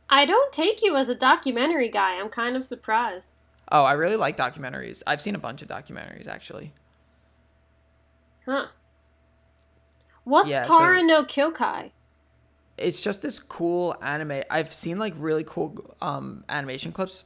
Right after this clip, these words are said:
Speaker 2: from it. I don't know what it's about, but I've always wanted to watch it. And it wasn't,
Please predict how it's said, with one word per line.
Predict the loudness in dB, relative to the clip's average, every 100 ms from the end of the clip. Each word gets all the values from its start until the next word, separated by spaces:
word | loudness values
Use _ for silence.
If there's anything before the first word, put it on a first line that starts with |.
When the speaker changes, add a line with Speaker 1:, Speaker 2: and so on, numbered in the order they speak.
| _
Speaker 2:
from | -6 -6
it. | -8 -12 _ _ _ _ _ -2
I | 0
don't | 2
know | 2 4
what | 2
it's | 0
about, | -6 -4 -4 -6 _
but | -4 -2
I've | 0
always | 0 -2
wanted | -4 -4
to | -4
watch | -6 -4
it. | -8 -8 _ _ _ _ _ _ _ _ _ _
And | -2 -2 -4 -8 -6
it | -6
wasn't, | -2 -2 -4 -8